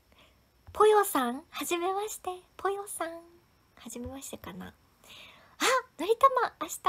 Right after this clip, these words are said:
楽しみ。ありがとう。来てくれる。え、早っ。四時起きで。じゃあ、一部から来てくれるんだ、のりたま。わあ、ありがとね。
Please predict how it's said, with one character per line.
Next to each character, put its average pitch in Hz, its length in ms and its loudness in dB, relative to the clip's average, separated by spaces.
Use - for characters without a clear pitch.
楽 392 100 -8
し - 140 -6
み。 370 260 -6
あ 254 60 -2
り 349 140 0
が 392 120 -2
と 370 760 -6
う。 - 40 -20
来 - 40 -20
て - 140 -14
く - 160 -14
れ - 80 -12
る。 294 100 -16
え、 311 180 6
早 - 280 6
っ。 226 40 -2
四 349 140 4
時 349 160 4
起 370 140 -4
き - 20 -10
で。 359 160 0
じ 330 80 4
ゃ - 20 8
あ、 - 40 -2
一 427 240 4
部 392 140 2
か 302 120 4
ら 285 80 4
来 285 100 -6
て 294 140 -2
く 285 120 2
れ 262 120 6
る 247 140 -2
ん 226 80 0
だ、 208 180 -2
の 220 100 -6
り 220 120 -4
た 220 120 -8
ま。 208 240 -4
わ 262 160 0
あ、 - 40 2
あ 269 40 -2
り 277 120 -4
が 285 120 -6
と 277 160 -14
ね。 262 440 -8